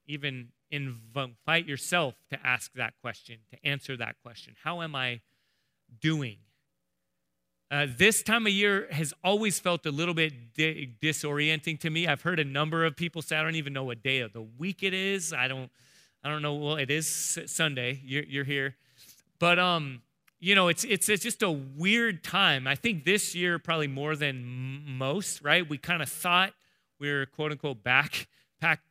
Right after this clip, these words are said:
to n-, normal, right? People are gathering in sports stadiums and things like that. And then all of a sudden games are canceled. And, you know, it's just this, it's kinda disorienting. It's, it's strange.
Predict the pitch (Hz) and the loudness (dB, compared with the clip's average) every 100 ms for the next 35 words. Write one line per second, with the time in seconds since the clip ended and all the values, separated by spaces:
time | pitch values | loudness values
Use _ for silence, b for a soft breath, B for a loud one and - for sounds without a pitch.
0 | - 156 135 139 - 135 170 170 170 160 | -4 -4 -2 -4 -4 -2 0 0 0 0
1 | 151 156 160 160 160 156 156 147 135 143 | 2 2 2 -2 -6 -4 -2 -2 0 2
2 | 151 151 151 151 147 143 135 - 147 143 | 2 2 0 -2 -2 -6 -8 -6 -6 -4
3 | - - - 151 151 151 147 151 151 143 | -4 -4 -4 -2 0 0 -2 -2 -4 -6
4 | 135 147 147 143 135 143 147 147 147 147 | -8 -8 -4 -2 0 0 0 0 -4 -4
5 | 143 139 147 143 127 135 143 135 139 - | -6 -8 -8 -8 -6 -4 -4 -8 -8 -4
6 | 147 139 139 147 143 139 117 107 b b | -4 -4 -8 -6 -6 -8 -12 -16 b b
7 | b - 165 165 151 160 160 - 156 - | b -4 0 2 0 0 -2 -2 -2 -4
8 | 156 - - 170 143 151 160 165 156 156 | -4 -6 -2 -2 0 0 -2 -2 -2 0
9 | 151 147 160 160 139 123 - - 131 - | 0 -2 -4 -2 -4 -6 -8 -8 -10 -10
10 | - - - 147 160 165 165 - | -12 -14 -6 -2 0 0 -4 -8